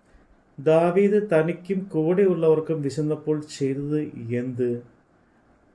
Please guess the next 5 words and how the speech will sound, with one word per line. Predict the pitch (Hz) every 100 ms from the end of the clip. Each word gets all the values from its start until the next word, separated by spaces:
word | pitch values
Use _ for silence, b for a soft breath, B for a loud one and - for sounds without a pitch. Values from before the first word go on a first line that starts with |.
| _ 139
അവൻ | 151 196 190
ദേവാലയത്തിൽ | 151 151 160 185 196 196 196
ചെന്ന് | 190 - 165 165 165 160 -
പുരോഹിതന്മാർ | 131 151 170 175 180 180 180 180 139
മാത്രമല്ലാതെ | 131 139 139 175 180 160 156 156 151 156